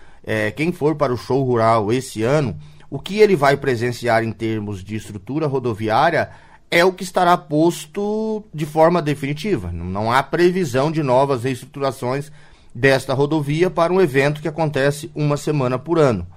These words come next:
Qual é o nosso desafio agora, José Roberto? É transformar o Show Rural, que já é um espetáculo em termos de tecnologia,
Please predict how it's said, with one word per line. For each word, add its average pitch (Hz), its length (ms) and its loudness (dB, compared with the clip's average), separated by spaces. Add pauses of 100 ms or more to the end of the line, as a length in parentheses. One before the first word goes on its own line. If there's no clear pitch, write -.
(680)
Qual 151 260 8
é 180 80 8
o 214 80 8
nosso 175 420 4
desafio 156 480 -2
agora, 131 440 2
José 92 200 -8
Roberto? 87 380 -8
É - 20 -12
transformar 147 920 0
o 101 80 -4
Show 151 320 -2
Rural, 117 500 0 (280)
que 175 120 -4
já 170 180 8
é 170 160 8
um 170 140 2
espetáculo 131 840 0
em 120 80 -4
termos 113 380 0
de 107 120 -10
tecnologia, 104 920 -4